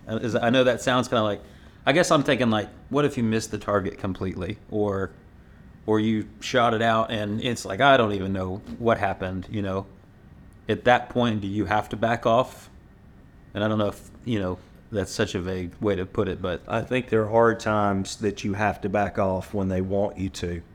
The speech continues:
Speaker 1: Yeah.
Speaker 2: You know, we live in this world now, and, and I struggled with this yesterday 'cause there's so many people dealing with different aspects of what we talked about there, you know? And I struggle with it 'cause we have, you know, I know a lot of parents whose children have made decisions that just break their heart.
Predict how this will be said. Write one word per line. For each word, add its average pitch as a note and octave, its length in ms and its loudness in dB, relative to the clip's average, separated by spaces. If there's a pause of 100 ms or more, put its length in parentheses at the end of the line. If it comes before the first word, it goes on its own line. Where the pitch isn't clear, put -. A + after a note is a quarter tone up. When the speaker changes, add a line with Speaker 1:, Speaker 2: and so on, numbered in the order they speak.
(120)
Speaker 1:
Yeah. F2+ 160 -4 (500)
Speaker 2:
You A2+ 100 0
know, G#2+ 100 4
we D3+ 140 4
live D3+ 180 2
in G#2 80 0
this F#2+ 240 -6
world G2 400 4
now, F#2+ 260 0
and, G2+ 180 -4
and B2 180 -4
I B2 60 0
struggled A2+ 380 2
with G2 100 0
this G2+ 200 -2
yesterday G2 460 0
'cause G2+ 180 -4
there's G2 160 -4
so C#3 180 0
many A#2 220 -2
people F#2+ 500 -4 (1000)
dealing A2+ 360 2
with F#2+ 200 -2
different G2+ 400 0
aspects G2 640 0
of F#2 80 -4
what G2 160 2
we F2 100 -4
talked F#2+ 320 -2
about F2 280 -8
there, D#2+ 340 -6
you F#2+ 140 -2
know? G#2+ 260 -2 (540)
And G#2+ 200 0
I G2+ 40 0
struggle A#2 340 2
with G2+ 140 4
it G2+ 180 -4
'cause G2 200 -2
we B2+ 140 -2
have, B2+ 300 0 (540)
you G#2+ 120 -6
know, G2+ 160 -2
I G#2+ 100 0
know A2 220 2
a G2 40 2
lot G#2 220 4
of G2+ 80 -2
parents F#2 400 -4
whose F#2 200 -6
children G2 380 0
have F#2 120 -4
made G2 280 -2
decisions G2 680 -4
that G2+ 100 -2
just G2+ 320 -6
break A2 240 2
their G2 160 0
heart. F#2+ 380 0